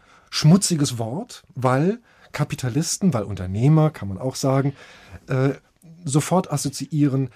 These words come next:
das kostet nichts. <laughs> Und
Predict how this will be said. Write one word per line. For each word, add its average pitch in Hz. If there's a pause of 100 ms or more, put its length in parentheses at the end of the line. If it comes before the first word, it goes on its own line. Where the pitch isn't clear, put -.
das -
kostet -
nichts. - (100)
<laughs> - (840)
Und 143